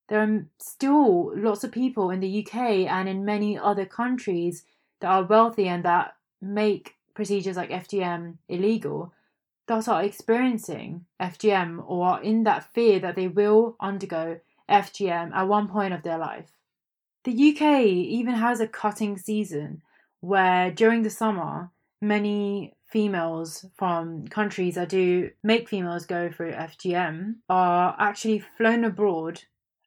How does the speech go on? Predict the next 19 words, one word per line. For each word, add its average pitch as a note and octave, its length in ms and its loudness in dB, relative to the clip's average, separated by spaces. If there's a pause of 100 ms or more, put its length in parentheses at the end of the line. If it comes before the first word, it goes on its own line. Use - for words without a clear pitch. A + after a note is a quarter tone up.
(140)
and F3 720 -4 (220)
it's G3+ 140 -2
pretended A3+ 520 2
that G3 120 4
they're F#3+ 120 -2
going F3+ 240 -4
on E3+ 120 -8
holiday. F#3+ 580 -4
So E3+ 580 -4 (400)
this F3+ 360 -2
journey F3+ 500 2
is E3+ 140 -6
seen F3 260 -4
as E3 400 -12 (100)
a F#3 80 -4
way F3+ 200 -2
for F3+ 120 -6
them F3+ 180 -4
to, E3 200 -12